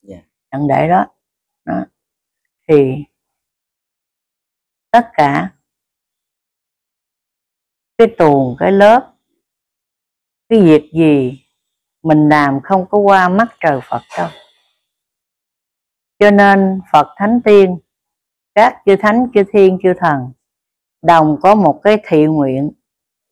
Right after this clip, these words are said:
Speaker 2: để giúp đỡ người tu chân chính. Thì mình cứ tu chân chính đi, làm việc ngay thẳng đi,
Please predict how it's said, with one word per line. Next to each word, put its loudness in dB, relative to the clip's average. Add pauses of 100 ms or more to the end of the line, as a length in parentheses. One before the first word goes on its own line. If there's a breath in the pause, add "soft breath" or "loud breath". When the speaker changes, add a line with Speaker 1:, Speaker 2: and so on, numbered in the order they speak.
(200)
Speaker 2:
để -2
giúp 2 (100)
đỡ -2
người -4
tu -6
chân -8 (100)
chính. -10 (1700)
Thì 2
mình 0
cứ 2
tu 2
chân 0
chính 2
đi, -2 (640)
làm -2
việc -4
ngay 0
thẳng -2
đi, 0